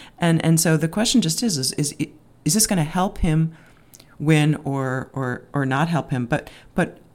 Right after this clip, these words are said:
also politically, do you think that Shenna Bellows is,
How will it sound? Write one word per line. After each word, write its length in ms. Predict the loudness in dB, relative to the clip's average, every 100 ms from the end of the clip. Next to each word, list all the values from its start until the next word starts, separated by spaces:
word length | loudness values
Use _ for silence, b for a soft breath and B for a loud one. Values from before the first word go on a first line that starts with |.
| -20 -8
also 340 | -4 -2 -2 0
politically, 420 | 2 0 0 -4
do 120 | -2
you 60 | -2
think 280 | 0 0 0
that 120 | -4
Shenna 300 | -2 0 0
Bellows 480 | -2 -2 -2 -2 -2
is, 320 | -2 -2 -4